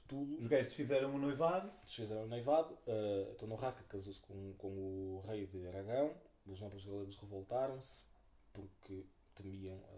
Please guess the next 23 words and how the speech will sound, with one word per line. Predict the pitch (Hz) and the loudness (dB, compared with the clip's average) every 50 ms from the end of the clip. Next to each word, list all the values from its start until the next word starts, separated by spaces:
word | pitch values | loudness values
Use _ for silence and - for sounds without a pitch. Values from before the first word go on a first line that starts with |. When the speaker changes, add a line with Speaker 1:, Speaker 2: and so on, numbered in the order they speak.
| - - | -14 -14
Speaker 1:
a, | - | -16
a | - | -12
perda | - 95 92 92 92 90 | -12 -10 -8 -8 -10 -10
de | 90 | -10
influência | 90 92 - - 90 87 85 90 90 95 | -12 -14 -12 -12 -12 -12 -12 -10 -12 -14
que | 90 - - - 98 | -14 -14 -16 -12 -10
tinham | 98 92 90 90 | -10 -8 -8 -8
no, | 90 87 87 87 - - 85 92 104 - - - - - - - - - - - | -10 -12 -14 -16 -16 -16 -16 -16 -18 -18 -20 -20 -20 -20 -20 -20 -20 -20 -14 -8
na, | 92 92 90 90 87 87 85 87 85 90 95 - 110 | -4 -4 -4 -2 -4 -6 -8 -10 -12 -14 -14 -10 -8
na | 101 95 95 | -8 -8 -8
corte | - - 101 98 95 95 95 - - - 95 92 90 - | -6 -4 -4 -4 -4 -4 -8 -12 -12 -10 -8 -8 -8 -10
leonesa. | 107 101 101 98 101 104 107 113 123 127 131 135 135 - - - - - - - - - - - - _ - - - - | -8 -6 -4 -4 -4 -4 -4 -4 -4 -4 -4 -8 -10 -12 -18 -20 -20 -20 -20 -20 -20 -20 -20 -20 -20 _ -20 -20 -16 -12
E | 180 175 180 | -4 -2 0
eventualmente, | 160 165 160 165 160 160 151 147 147 151 160 160 151 147 - | 0 0 0 6 8 8 8 8 8 4 4 2 0 -2 -6
depois | - - - 156 151 143 135 123 | -12 -8 6 8 8 8 8 4
de | 127 | -2
um, | 127 127 123 117 113 107 110 - - - - - - | -4 -4 -2 -4 -4 -6 -8 -12 -14 -16 -18 -14 -8
algum | 101 101 101 - | -6 -4 -4 -4
período | - - 104 104 104 104 101 98 98 92 | -4 -2 -2 0 0 0 -2 -2 -4 -4
de, | 92 92 90 90 92 | -4 -6 -6 -6 -8
de | 98 | -8
guerra | 90 98 95 92 95 92 | -6 -6 -6 -6 -6 -10
civil, | - - 98 95 95 104 113 120 123 131 - | -8 -8 -8 -8 -8 -4 -2 -2 -2 -2 -4